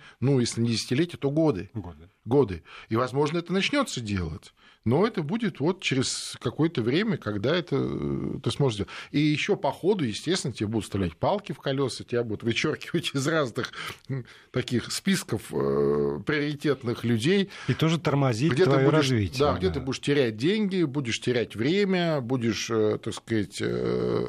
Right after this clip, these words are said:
Speaker 1: вынужден тратить время и ресурсы на, а, какие-то, а, значит, внутренние процессы, которые тоже тебе будут постоянно подбрасывать туда каких-то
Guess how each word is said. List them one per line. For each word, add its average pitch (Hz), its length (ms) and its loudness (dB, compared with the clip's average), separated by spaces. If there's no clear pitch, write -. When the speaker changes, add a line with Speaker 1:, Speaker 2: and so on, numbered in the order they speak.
Speaker 1:
вынужден 110 600 0
тратить 117 560 -6
время 120 400 2
и - 20 4
ресурсы 113 680 -2
на, 107 340 2
а, 107 920 -2
какие-то, 110 640 -4
а, 107 340 -2
значит, 95 400 -2
внутренние 156 640 2
процессы, 143 560 -2
которые 123 440 0
тоже 120 320 2
тебе 120 280 0
будут 117 360 0
постоянно 113 560 -2
подбрасывать 110 720 -2
туда 107 300 0
каких-то 101 640 -4